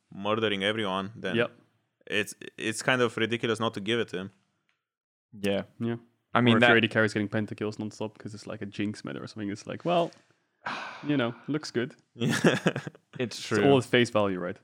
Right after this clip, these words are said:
Speaker 2: I mean,
Speaker 3: I mean, yeah, and for sure people like the flashy stuff, right? Like, I'm,
Speaker 2: Yeah.
Speaker 3: I'm more, m-, absolutely biased for the flashy stuff.
Speaker 2: Yeah,
Speaker 3: Like, I'm
Speaker 2: exactly.
Speaker 3: always putting, you know, the Hylissang's of the world up there. People are like, "They died thirty times." I'm like,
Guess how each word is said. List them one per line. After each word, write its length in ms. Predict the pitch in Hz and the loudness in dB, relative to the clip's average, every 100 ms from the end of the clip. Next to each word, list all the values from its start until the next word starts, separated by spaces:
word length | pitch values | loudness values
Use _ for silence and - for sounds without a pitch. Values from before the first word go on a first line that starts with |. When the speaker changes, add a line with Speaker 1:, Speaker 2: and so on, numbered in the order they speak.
| _ _ _ _ 107 | _ _ _ _ -14
Speaker 2:
I 60 | |
mean, 180 | 95 95 123 | -14 -4 2
Speaker 3:
I 80 | |
mean, 220 | 131 131 123 | 4 4 6
yeah, 200 | 110 101 | 6 6
and 180 | 117 113 | 4 2
for 100 | 131 | 0
sure 160 | 143 | 0
people 180 | 135 117 | 0 2
like 160 | 101 95 | 0 0
the 60 | |
flashy 320 | - - 95 | -4 -4 -4
stuff, 260 | - - - | -8 -10 -6
right? 140 | - | -4
Like, 160 | 90 - | -4 0
I'm, 160 | 104 101 | 2 2
Speaker 2:
Yeah. 80 | - | 2
Speaker 3:
I'm 280 | 104 101 92 | 0 0 -4
more, 360 | 104 101 95 92 - | -2 2 2 -2 -8
m-, 160 | 110 104 _ _ _ - | -6 -6 _ _ _ -4
absolutely 520 | 117 110 113 104 98 | -2 -2 -4 -6 -6
biased 300 | 90 78 - | -4 -4 -4
for 80 | - | -10
the 60 | |
flashy 320 | - - - - | -10 -10 -10 -10
stuff. 260 | - - - | -10 -10 -2
Speaker 2:
Yeah, 60 | |
Speaker 3:
Like, 80 | 107 | 2
I'm 80 | 120 | 4
Speaker 2:
exactly. 140 | 120 117 | 6 6
Speaker 3:
always 240 | 120 113 | 8 6
putting, 440 | - 101 98 95 - _ _ _ - | 4 2 2 -4 -8 _ _ _ -8
you 120 | 104 | -6
know, 220 | 92 87 | -4 -6
the 180 | 92 104 | -4 -2
Hylissang's 540 | 107 98 - 90 95 | 0 -2 -2 -4 -6
of 60 | 98 | -8
the 60 | 95 | -8
world 220 | - - | -6 -6
up 160 | - | -8
there. 180 | - 98 | -6 -6
People 160 | - 123 | -2 2
are 20 | |
like, 120 | 120 117 | 2 0
"They 100 | 143 | 0
died 280 | 208 202 | 4 4
thirty 220 | 175 110 98 | 4 0 2
times." 300 | 104 95 95 | 0 0 -4
I'm 120 | 98 | -8
like, 160 | - | -8